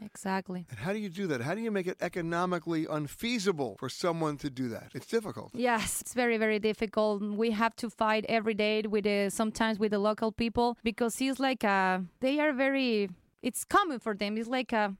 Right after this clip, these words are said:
Speaker 1: I meet caguama. It's like a very common. My, my grandpa, my mother did that, so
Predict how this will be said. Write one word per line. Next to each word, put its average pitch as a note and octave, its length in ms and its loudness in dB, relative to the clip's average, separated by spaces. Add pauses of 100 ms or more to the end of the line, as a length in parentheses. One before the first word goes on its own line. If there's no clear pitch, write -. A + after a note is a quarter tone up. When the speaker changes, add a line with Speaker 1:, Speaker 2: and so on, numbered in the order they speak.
Speaker 1:
I D#4+ 100 -2
meet G#4 260 -2
caguama. A3+ 440 0
It's A#3+ 80 -4
like C4+ 240 -4
a A#3+ 80 -2
very A#3+ 200 -2
common. C4+ 420 0
My, G#3 260 0
my G#3 180 -2
grandpa, A#3+ 580 0
my G3 300 -2
mother A#3 540 2 (120)
did A#3 220 0
that, A#3+ 220 2
so G3 400 2